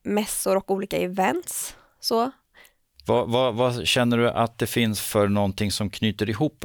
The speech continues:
Speaker 2: alla de här olika yrkena eller jobben?
Speaker 1: Det mänskliga mötet. På något sätt att det här också gör skillnad för människor. Det är någonting som verkligen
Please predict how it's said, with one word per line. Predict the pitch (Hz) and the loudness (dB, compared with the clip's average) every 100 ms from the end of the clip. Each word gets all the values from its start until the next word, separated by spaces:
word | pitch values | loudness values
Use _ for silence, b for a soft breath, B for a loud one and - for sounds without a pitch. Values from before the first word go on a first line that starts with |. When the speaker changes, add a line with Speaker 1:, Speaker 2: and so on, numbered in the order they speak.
| - | -2
Speaker 2:
alla | 92 80 | 0 0
de | 78 | -2
här | 73 - - | -6 -6 -6
olika | 80 73 - | -6 -4 -4
yrkena | 92 76 - 110 98 - _ _ - | -4 -6 -6 -6 -6 -10 _ _ -10
eller | 113 80 | -6 -4
jobben? | 92 98 - - _ _ _ _ 208 - - | -4 -6 -12 -16 _ _ _ _ -16 -16 -6
Speaker 1:
Det | 214 254 | 0 2
mänskliga | 262 285 254 220 - - 247 240 | 4 2 0 -2 -6 -4 0 2
mötet. | 240 262 233 208 - - - - _ - - - _ _ | 2 2 2 -2 -10 -6 -6 -6 _ -18 -16 -20 _ _
På | 240 | -4
något | 226 | -4
sätt | 208 | -4
att | 208 | -2
det | 214 | 0
här | 196 | 0
också | - 214 | -2 -2
gör | 196 | -2
skillnad | - - 247 214 247 254 214 | -2 -2 0 2 2 0 -2
för | - | -2
människor. | 214 220 214 240 233 180 - B B B | 0 0 2 0 0 -2 -4 B B B
Det | 226 | 0
är | |
någonting | 220 202 190 190 | 2 0 -2 -4
som | 185 185 - | -4 -8 -2
verkligen | 190 190 | -2 -2